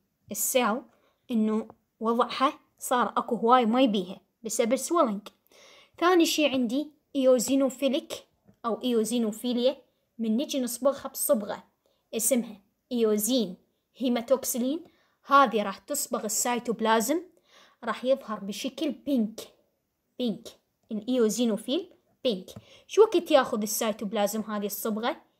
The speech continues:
لمن ال آر إن إيه مالته متدمر. إذا من يصير عندي انجري وأجي أصبغ بهذه الصبغة راح يطلع اللون، فهنا حصير شنو؟ إيوزينوفيلي. With a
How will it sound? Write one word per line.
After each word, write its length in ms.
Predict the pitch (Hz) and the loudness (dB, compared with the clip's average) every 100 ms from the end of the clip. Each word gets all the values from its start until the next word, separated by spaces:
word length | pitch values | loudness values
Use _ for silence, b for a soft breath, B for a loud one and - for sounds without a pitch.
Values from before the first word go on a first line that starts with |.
| _ - | _ -8
لمن 600 | 226 247 269 254 262 262 262 - | 0 2 4 4 2 0 -6 -10
ال 180 | 208 202 | -8 -4
آر 320 | 240 220 - | -2 -2 -4
إن 80 | 196 - | -8 -6
إيه 180 | 240 214 | -2 -2
مالته 520 | 202 240 247 - 302 - _ _ | 0 -2 0 0 0 -2 _ _
متدمر. 640 | 240 214 190 269 226 170 - _ b b b 254 | -4 2 6 6 6 -4 -12 _ b b b -4
إذا 180 | 226 | 0
من 260 | 226 220 294 | 0 2 0
يصير 300 | 311 - 233 | 0 0 -2
عندي 340 | 208 208 208 233 | -2 -4 -4 -4
انجري 440 | 226 220 196 180 _ _ _ - | -4 -4 -6 -10 _ _ _ -16
وأجي 360 | - 262 214 214 | 0 2 2 0
أصبغ 400 | 277 - 220 214 | -4 -4 -4 -4
بهذه 300 | 196 269 262 | 0 0 0
الصبغة 440 | - 302 277 403 - 233 | 0 -2 2 0 0 -8
راح 180 | 220 233 | -8 -8
يطلع 300 | 226 233 220 | -6 -2 0
اللون، 300 | 240 262 480 - b b b | 2 2 2 -6 b b b
فهنا 320 | 254 240 247 | -2 0 0
حصير 400 | 277 269 277 262 | 0 0 4 4
شنو؟ 260 | 285 294 403 539 - | 4 0 0 -2 -6
إيوزينوفيلي. 840 | 240 220 208 226 285 339 233 123 - _ _ _ _ - | -2 -2 0 0 -2 -2 -6 -8 -14 _ _ _ _ -2
With 220 | 277 392 - | 2 2 2
a 260 | - 285 | 2 2